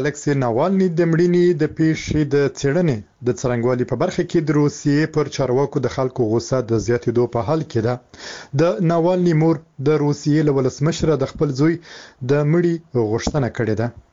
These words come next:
تر اوسه د روسیې چارواکو د ناوالني کورنۍ ته د هغه جسد له سپارلو ډډه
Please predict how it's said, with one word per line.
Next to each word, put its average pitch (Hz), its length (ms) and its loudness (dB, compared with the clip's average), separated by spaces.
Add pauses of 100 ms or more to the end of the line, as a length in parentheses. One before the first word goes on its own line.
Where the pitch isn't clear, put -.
(120)
تر 147 120 2
اوسه 156 240 0
د 131 120 0
روسیې 135 400 0
چارواکو 131 440 0
د 120 140 0
ناوالني 156 440 2 (120)
کورنۍ 143 360 0
ته 139 140 2
د 127 140 2
هغه 113 280 0
جسد 147 300 -2 (440)
له 165 140 4
سپارلو 135 420 0
ډډه 127 200 -2